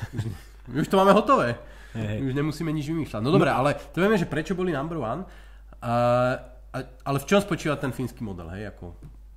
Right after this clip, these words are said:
Speaker 2: Hej.
Speaker 1: funkčne?
Speaker 2: No, e, funkčne spočíva v tom, že, alebo takto, ono je rozdiel, v čom spočíval, keď tam začali chodiť tí turisti a začali, e, študovať a pýtať sa, že ako to robia tí Fíni. A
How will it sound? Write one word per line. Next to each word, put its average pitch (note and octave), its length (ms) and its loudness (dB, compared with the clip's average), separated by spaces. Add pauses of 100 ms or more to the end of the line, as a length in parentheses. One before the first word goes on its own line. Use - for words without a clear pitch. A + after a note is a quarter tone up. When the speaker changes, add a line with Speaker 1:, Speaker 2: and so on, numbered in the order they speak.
(140)
Speaker 2:
Hej. A2 240 -6
Speaker 1:
funkčne? G2 480 -10 (400)
Speaker 2:
No, A2 480 0
e, G2+ 320 -8
funkčne E3 240 0
spočíva D#3+ 400 -2
v - 80 -6
tom, B2+ 240 0
že, A2+ 320 0
alebo A#2 180 -2
takto, A#2 300 -2 (720)
ono C3 160 0
je C#3 80 4
rozdiel, C#3+ 560 2
v - 180 -10 (300)
čom C#3 240 0
spočíval, C3+ 720 -2
keď A#2+ 140 -6
tam B2+ 100 -2
začali C3 280 -2 (200)
chodiť C3+ 320 -4
tí C#3 80 -6
turisti A2 560 -4
a G#2+ 240 0
začali, A2 560 -4
e, G2 160 -4
študovať B2 560 -4
a G#2 80 -4
pýtať A#2+ 260 -4
sa, - 80 -6
že A2 140 -2
ako A#2+ 100 -8
to A#2 140 -4
robia A2+ 160 -2
tí B2 80 -4
Fíni. A#2+ 480 -4 (720)
A G#2+ 100 -4